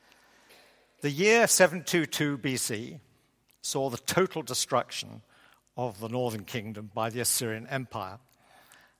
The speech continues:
as summarized in the verses just before the passage read to us from Two Kings seventeen. So let me just read those to you. "The king of Assyria invaded the entire land, marched against Samaria, and laid siege for it, to it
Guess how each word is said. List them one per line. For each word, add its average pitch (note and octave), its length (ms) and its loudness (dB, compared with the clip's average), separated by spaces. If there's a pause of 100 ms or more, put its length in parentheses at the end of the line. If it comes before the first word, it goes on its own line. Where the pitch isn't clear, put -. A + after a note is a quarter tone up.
as C#3 160 4
summarized D3+ 580 6
in C3+ 100 -4
the B2+ 100 0
verses B2 400 2
just - 340 4
before A#2 380 -6
the A#2 80 -6
passage A#2 440 -4
read C3 240 0
to G#2 140 -12
us G2 100 -10
from - 220 -8
Two A#2 240 -6
Kings G#2+ 500 -10 (380)
seventeen. G#2+ 720 -6 (440)
So - 140 -14
let B2 140 -4
me B2 80 -8
just - 260 0
read A#2 160 -6
those G#2+ 280 -4
to - 120 -4
you. G2 240 -10 (1040)
"The - 80 -8
king A#3+ 240 6
of A#3 100 10
Assyria B2+ 580 6
invaded E3+ 680 2
the C3 140 -2
entire A#2+ 420 0
land, A2+ 460 -6 (360)
marched E3 520 4
against D3 340 2
Samaria, A#2 640 -2 (340)
and C3 200 -4
laid D3 220 4
siege G3 440 -2
for A2 320 -8
it, - 160 -16
to B2+ 200 -4
it C3 200 -8